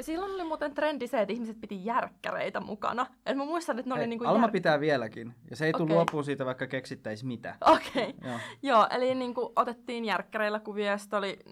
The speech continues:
Speaker 1: niin, silloin oli jo muistaakseni ylilauta, että siellä kes-, niinku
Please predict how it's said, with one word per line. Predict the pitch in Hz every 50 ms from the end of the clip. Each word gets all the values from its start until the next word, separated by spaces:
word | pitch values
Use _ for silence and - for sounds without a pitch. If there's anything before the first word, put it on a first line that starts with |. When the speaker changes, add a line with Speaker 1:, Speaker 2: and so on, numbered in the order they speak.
| -
Speaker 1:
niin, | 180 190 175 180 175 - _ _ - -
silloin | - 196 190 185 185 185
oli | 180 185 185 185 180
jo | 185 180 175 180 175 180 -
muistaakseni | 180 180 180 185 180 185 196 190 208 - - 214 196 -
ylilauta, | - 185 185 185 196 196 202 202 220
että | 214 -
siellä | - 214 214 -
kes-, | - 202 - - _ -
niinku | 196 185 185 196